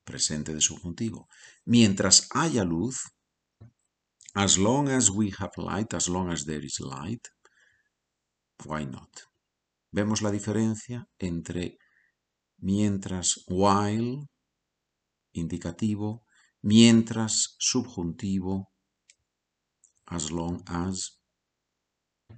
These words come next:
Tui turmana estudiais lo mismo? Not exactly.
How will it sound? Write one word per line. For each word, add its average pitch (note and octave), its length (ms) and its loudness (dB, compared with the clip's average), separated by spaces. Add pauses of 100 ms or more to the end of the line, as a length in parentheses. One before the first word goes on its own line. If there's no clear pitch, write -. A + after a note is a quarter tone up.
(1500)
Tui G3 220 2
turmana A#2+ 920 4 (240)
estudiais G#2+ 800 2
lo G#2+ 140 -2
mismo? A#2 480 -4 (2250)
Not D#3+ 360 0
exactly. - 520 -2